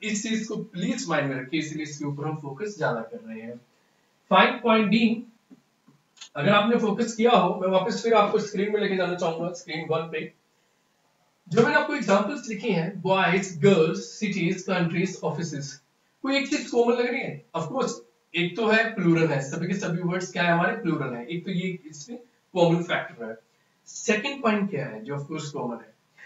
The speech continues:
वो है इनके जो फर्स्ट लेटर है।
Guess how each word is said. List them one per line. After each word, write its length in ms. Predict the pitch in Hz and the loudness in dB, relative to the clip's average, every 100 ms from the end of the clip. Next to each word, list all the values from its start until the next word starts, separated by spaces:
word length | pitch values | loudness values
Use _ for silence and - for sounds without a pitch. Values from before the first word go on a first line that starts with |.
| - _ - | -20 _ -4
वो 220 | 220 226 | 0 2
है 320 | - 190 - - | 0 -4 -6 0
इनके 300 | 175 - 226 | 0 0 -4
जो 120 | 233 | -4
फर्स्ट 840 | 196 - 247 254 - - - - 180 | -6 -6 -2 0 -2 -10 -20 -12 -10
लेटर 280 | 185 190 | -4 -4
है। 180 | 170 139 | -4 -8